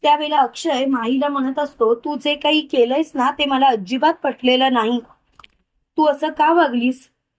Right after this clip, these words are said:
या मुलीला तू आपल्या घरात का आणलंस? मला तर तुझी ही गोष्ट अजिबात आवडली नाही म्हणजे नाही.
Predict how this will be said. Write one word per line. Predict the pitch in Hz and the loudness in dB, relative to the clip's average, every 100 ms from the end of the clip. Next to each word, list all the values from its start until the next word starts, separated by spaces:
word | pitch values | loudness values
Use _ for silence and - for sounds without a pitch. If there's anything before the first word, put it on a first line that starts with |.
| _ _ _ | _ _ _
या | 233 269 302 | 0 2 2
मुलीला | 330 294 285 285 | 2 0 0 -2
तू | 285 320 | -2 0
आपल्या | 254 254 269 | 0 0 -2
घरात | 285 240 247 262 - | 0 0 0 0 -2
का | |
आणलंस? | 269 320 285 247 240 - _ _ _ _ _ _ _ _ _ _ _ | 0 2 2 0 0 -6 _ _ _ _ _ _ _ _ _ _ _
मला | 254 254 285 | -2 2 0
तर | 311 277 302 | 0 0 0
तुझी | 311 233 311 | -2 0 2
ही | 277 320 | 4 2
गोष्ट | 269 247 - 277 | 2 0 0 0
अजिबात | 269 214 196 277 233 285 294 _ | 2 0 -4 -4 0 0 -2 _
आवडली | 247 233 254 247 285 | -2 0 0 2 2
नाही | 254 226 294 | 2 2 2
म्हणजे | 269 247 277 | 2 2 2
नाही. | 269 220 247 | 0 2 0